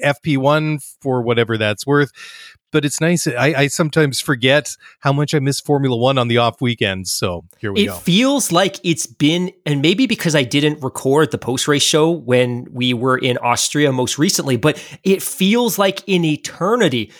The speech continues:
Speaker 2: since we had
Speaker 1: Right?
Speaker 2: a Formula One race. And of course, we didn't have a race to recap on Sunday. In fact, we actually thought we would take the re-, weekend off and just do a single podcast drop this week. And this year, we've done a really good job of delivering two, sometimes three podcasts a week. But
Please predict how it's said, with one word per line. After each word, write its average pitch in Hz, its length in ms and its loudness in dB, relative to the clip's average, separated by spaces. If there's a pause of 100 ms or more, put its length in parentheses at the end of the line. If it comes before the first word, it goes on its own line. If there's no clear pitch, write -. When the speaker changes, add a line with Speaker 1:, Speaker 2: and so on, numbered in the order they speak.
(140)
Speaker 2:
since - 340 -2
we 151 120 0
had 147 220 2
Speaker 1:
Right? - 200 2
Speaker 2:
a 131 60 -6
Formula 135 340 -4
One 123 220 -4
race. 131 200 0
And 143 40 -2
of 135 80 -8
course, 185 220 -2 (260)
we 160 100 2
didn't 185 320 0
have 165 240 0
a 147 60 -4
race 151 300 0
to 143 60 -8
recap 139 440 -2
on 135 100 -2
Sunday. - 400 2
In 156 140 -2
fact, - 420 -4
we 185 240 2
actually 196 280 -2
thought 160 300 2
we 147 120 0
would 143 160 -2
take 151 300 -4
the 139 80 -8
re-, 131 280 -8
weekend 139 400 -2
off 135 380 2
and 139 100 -2
just 143 180 -4
do 143 120 -2
a 127 40 -4
single 147 460 -2
podcast 127 540 0
drop 127 240 -2
this - 180 -10
week. 139 220 -2
And 123 100 -2 (240)
this 175 240 2
year, 170 100 2
we've 156 180 2
done 180 120 2
a 143 80 0
really 143 240 0
good 123 180 -4
job 127 280 0
of 101 80 -8
delivering 127 400 -2
two, 151 360 0
sometimes 135 500 -4
three 139 200 -6
podcasts 127 540 -2
a 127 40 -8
week. 175 360 -4
But 160 200 0